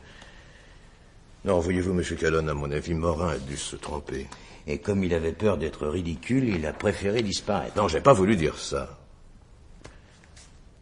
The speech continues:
Speaker 1: Peut-être avait-il découvert quelque chose d'autre.
Speaker 2: Mais c'est possible. Je n'ai pas d'idée préconçue. Tenez, je vais vous le prouver. Soyez assez gentil pour, euh,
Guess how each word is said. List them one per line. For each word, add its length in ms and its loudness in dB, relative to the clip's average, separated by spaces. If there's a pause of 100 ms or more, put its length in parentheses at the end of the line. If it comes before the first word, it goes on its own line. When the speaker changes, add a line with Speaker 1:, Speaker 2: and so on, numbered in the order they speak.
(120)
Speaker 1:
Peut-être 280 -4
avait-il 300 -2
découvert 380 -4
quelque 220 -8
chose 220 -4
d'autre. 420 -6 (220)
Speaker 2:
Mais 460 -6
c'est 220 -6
possible. 520 -10 (1400)
Je 60 -6
n'ai 40 -6
pas 120 -2
d'idée 240 -2
préconçue. 680 -4 (840)
Tenez, 220 2
je 100 -2
vais 60 -2
vous 100 -4
le 60 -4
prouver. 340 -4 (1500)
Soyez 400 0
assez 240 0
gentil 420 -2
pour, 360 -4
euh, 160 -4